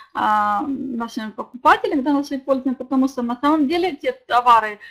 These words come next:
наборы, которые у нас продаются по пятьдесят долларов, а то и дешевле, а в том же Китае они продаются по триста долларов.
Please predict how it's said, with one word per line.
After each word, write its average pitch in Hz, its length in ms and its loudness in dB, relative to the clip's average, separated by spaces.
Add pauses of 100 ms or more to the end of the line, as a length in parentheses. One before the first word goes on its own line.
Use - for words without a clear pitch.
(140)
наборы, 240 440 2
которые 240 380 -2
у - 20 -4
нас 226 180 -6
продаются 240 680 -6
по 247 240 0
пятьдесят 220 800 -8
долларов, 381 400 2
а 370 40 -2
то 359 100 -6
и 320 80 -4
дешевле, 311 580 -2 (420)
а 240 720 6
в 226 300 -6
том 269 140 4
же 240 100 -4
Китае 302 440 4
они 285 140 4
продаются 262 500 -4
по 254 140 -4
триста 240 400 -6
долларов. 196 520 -6